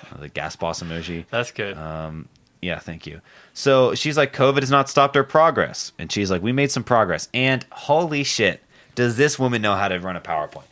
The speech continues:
Speaker 1: She puts the worst shit first. So by the time you're done watching it, I was like, "Maybe it's fine or whatever." And then I read through my notes and I was like, "Oh, this is horrifying." Um, she's like, she's like, "We gotta talk about the most important pillar of our community,"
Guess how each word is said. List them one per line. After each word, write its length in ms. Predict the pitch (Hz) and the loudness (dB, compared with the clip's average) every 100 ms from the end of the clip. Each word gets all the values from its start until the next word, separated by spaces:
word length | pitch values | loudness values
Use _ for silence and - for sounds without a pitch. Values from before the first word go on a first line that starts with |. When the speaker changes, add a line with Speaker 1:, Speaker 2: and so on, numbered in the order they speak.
| - - | -20 -14
Speaker 1:
She 260 | - 143 160 | -8 -6 -4
puts 340 | - 160 - | 0 0 0
the 140 | 143 | -4
worst 400 | 117 92 98 127 | -2 0 0 2
shit 280 | - 131 113 | 0 2 0
first. 500 | - 120 117 80 82 | -2 0 2 2 -2
So 140 | - 110 | -6 -4
by 120 | 110 | -4
the 80 | 104 | -6
time 340 | - 117 135 | -8 -6 -4
you're 100 | 120 | -6
done 360 | 90 95 107 98 | -6 -2 -2 0
watching 380 | 92 98 95 82 | -2 -2 -4 -8
it, 140 | 78 | -6
I 80 | - | -4
was 180 | 92 87 | -4 -6
like, 200 | 87 85 | -10 -6
"Maybe 220 | 127 135 | -6 -4
it's 120 | 120 | -4
fine 180 | - 117 | -2 -2
or 80 | 98 | -2
whatever." 300 | 92 85 82 | -4 -4 -6
And 100 | 98 | -6
then 100 | 131 | -2
I 60 | 131 | 0
read 280 | 92 107 123 | 0 -2 -2
through 120 | 127 | -2
my 120 | 101 | -2
notes 200 | 98 90 | -2 -4
and 60 | 87 | -6
I 40 | |
was 60 | 82 | -8
like, 120 | 80 | -8
"Oh, 60 | 82 | -8
this 140 | 90 | -8
is 80 | 90 | -10
horrifying." 640 | - 95 80 78 71 73 _ - - - - - | -2 -2 -2 -6 -10 -10 _ -20 -20 -20 -20 -6
Um, 300 | 113 110 101 - _ _ _ _ - | -2 -2 -4 -16 _ _ _ _ -14
she's 280 | - - 143 | -6 -2 0
like, 140 | 131 131 | 0 0
she's 200 | - 127 | -2 -2
like, 120 | 120 | 0
"We 120 | 147 | 2
gotta 180 | 175 175 | 4 2
talk 380 | - 147 135 127 | 2 4 4 2
about 500 | 101 110 107 104 - _ - | 2 6 6 4 0 _ -12
the 160 | 104 107 | -6 -2
most 320 | 113 127 120 | 0 0 -2
important 420 | 107 123 98 95 | -2 0 0 -2
pillar 400 | - 98 85 - - | -4 0 -2 -4 -6
of 80 | |
our 100 | 82 | -4
community," 480 | 82 - 82 76 - | -6 -8 -12 -12 -16